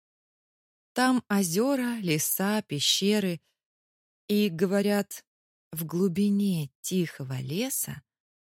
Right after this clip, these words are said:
когда-то там возвышался Планеградный университет,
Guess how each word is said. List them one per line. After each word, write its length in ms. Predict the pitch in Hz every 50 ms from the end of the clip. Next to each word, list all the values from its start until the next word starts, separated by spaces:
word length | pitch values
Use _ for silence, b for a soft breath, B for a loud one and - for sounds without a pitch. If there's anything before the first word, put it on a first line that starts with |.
| _ _ _ _ _ _ _ _
когда-то 920 | - 165 156 151 135 135 135 131 165 196 240 285 - _ - 254 262 269 269 _ _ _ _ _ _ _ _ _
там 280 | 175 160 175 214 220
возвышался 1080 | 220 247 214 180 156 151 147 - - - 165 170 185 185 - - - - 185 180 175 - _ _ _ _ _ _ _ _ _ _ _ _ _
Планеградный 1120 | - 190 202 214 202 190 185 165 143 147 147 156 165 185 208 185 185 190 202 208 202 - - _
университет, 1160 | - 175 180 180 170 185 185 180 - - - 208 196 - - - 247 214 160 135 - - -